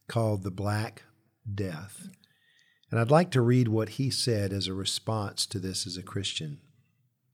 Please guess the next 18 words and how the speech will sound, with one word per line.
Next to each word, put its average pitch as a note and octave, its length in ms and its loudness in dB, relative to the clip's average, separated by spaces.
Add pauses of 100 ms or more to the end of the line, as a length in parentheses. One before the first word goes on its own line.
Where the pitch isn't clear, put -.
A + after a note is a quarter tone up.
(720)
I C3+ 180 6
shall E3+ 300 6
ask B2+ 300 4
God G#2 360 2
mercifully G#2 800 0
to G2 120 -6
protect A2 480 -2
us. - 360 -4 (920)
Then G#2+ 400 4
I G2+ 160 0
shall A2+ 240 2
fumigate, A#2 920 4 (560)
help - 360 2
purify A#2+ 580 4
the A#2+ 260 4
air, G2+ 400 0
administer A2 640 2
medicine, A2 640 0